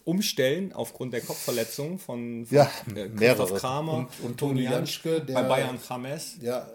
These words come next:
Speaker 1: Die
Speaker 2: also
Speaker 1: Krankenschwester hier in Gladbach soll gesagt haben, wie viel kommen denn da noch?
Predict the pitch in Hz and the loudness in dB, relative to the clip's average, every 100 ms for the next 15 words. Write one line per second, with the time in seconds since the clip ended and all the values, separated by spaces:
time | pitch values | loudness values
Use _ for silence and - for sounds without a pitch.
0 | 117 120 120 180 190 - 160 151 160 156 | -8 0 2 2 -2 -4 -2 -2 -4 -6
1 | 147 151 143 - 143 143 151 151 147 - | -6 -6 -8 -8 -6 -6 -6 -10 -10 -6
2 | 143 143 135 143 - 143 139 139 151 202 | -4 -4 -4 -6 -6 -4 -4 -4 -4 0
3 | 226 170 120 110 113 110 | 2 2 2 0 2 0